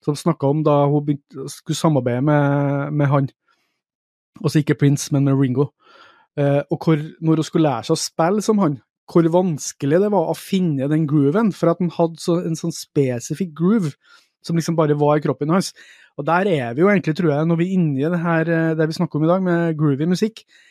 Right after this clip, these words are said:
Det er noe med de musikerne, hva de får til, hva som kommer gjennom der. Det er ikke, det er ikke maskinelt, eh, nødvendigvis.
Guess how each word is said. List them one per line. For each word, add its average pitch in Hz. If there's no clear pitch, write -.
Det 156
er 180
noe 190
med 185
de 185
musikerne, 160
hva -
de 165
får 180
til, 147
hva 160
som 170
kommer 165
gjennom 147
der. 170
Det 160
er 156
ikke, -
det 160
er 147
ikke 180
maskinelt, 139
eh, 147
nødvendigvis. 123